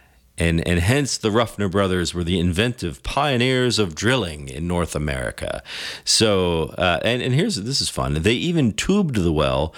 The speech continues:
with wooden pipe to prevent weaker salt water from mixing with the brine of their main pay zone. So already we see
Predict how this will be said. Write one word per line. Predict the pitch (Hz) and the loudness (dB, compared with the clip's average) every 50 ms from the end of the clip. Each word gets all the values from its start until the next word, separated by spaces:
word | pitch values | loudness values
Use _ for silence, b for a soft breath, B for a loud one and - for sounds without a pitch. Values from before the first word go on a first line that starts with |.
| B B B B | B B B B
with | B 92 104 92 | B 0 2 2
wooden | 90 85 85 90 117 143 147 143 131 120 | 0 0 0 2 2 2 2 2 0 0
pipe | - - - 110 117 82 - - - - - _ B B B B B B B B B B | -2 -2 -2 -2 -2 -2 -2 -2 -2 -4 -4 _ B B B B B B B B B B
to | - - 113 95 | 0 0 0 2
prevent | - 101 92 82 101 117 127 117 - - | 2 0 2 2 2 0 0 -2 -4 -4
weaker | 85 98 139 160 - 101 | -2 -2 -2 0 0 -2
salt | 82 - - 80 78 78 - - | 0 0 0 0 0 0 0 0
water | 71 76 78 101 104 | 0 0 0 0 0
from | - - 110 113 113 | 0 0 0 2 2
mixing | 131 - - - - 135 131 123 | 0 0 0 0 0 2 2 2
with | 123 123 | 0 0
the | - 113 | -2 -4
brine | 85 - 104 107 117 120 117 117 117 117 | 0 0 0 0 2 0 0 0 0 -2
of | 107 110 | 0 0
their | 120 117 107 | 0 2 2
main | 101 95 104 110 110 110 107 95 | 2 2 2 2 2 2 0 -2
pay | - - 120 117 120 120 | -2 0 0 2 2 2
zone. | 104 85 80 76 71 69 69 71 | 0 0 0 -2 -2 -2 -2 -2
So | - - - | 0 0 0
already | - - 214 220 214 214 208 175 | 2 2 0 2 2 4 4 4
we | 135 117 110 | 4 2 2
see | 104 - - 135 123 120 110 104 95 - | 0 0 2 2 4 4 4 2 2 0